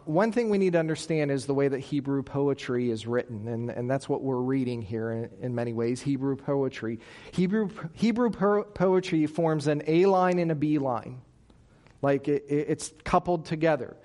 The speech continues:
The A line is the statement, and the B line clarifies that statement. So what's the A line say? "The fear of the Lord is the beginning of knowledge." That's the, that's the truth.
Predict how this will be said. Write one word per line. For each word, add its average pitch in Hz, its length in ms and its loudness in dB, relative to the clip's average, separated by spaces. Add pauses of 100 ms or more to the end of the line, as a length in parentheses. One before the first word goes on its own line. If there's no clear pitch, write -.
(240)
The 165 200 4
A 202 200 6
line 175 580 2 (2000)
is 147 180 0
the 151 80 0
statement, 147 720 0 (240)
and 151 120 0
the 151 60 2
B 240 300 0
line 143 580 0 (220)
clarifies 143 720 0
that 107 240 -4
statement. 104 500 -8 (160)
So - 160 0
what's 165 240 0
the 156 300 4
A - 20 4
line 143 300 2
say? 156 460 2 (200)
"The - 80 -2
fear 160 300 4
of 190 80 2
the 202 100 4
Lord 160 300 4
is 160 120 -2
the 156 120 0
beginning 143 380 0
of 143 100 -4
knowledge." 165 480 2
That's 127 260 0
the, 147 160 -4 (140)
that's 127 260 -2
the 160 120 -4
truth. - 640 -2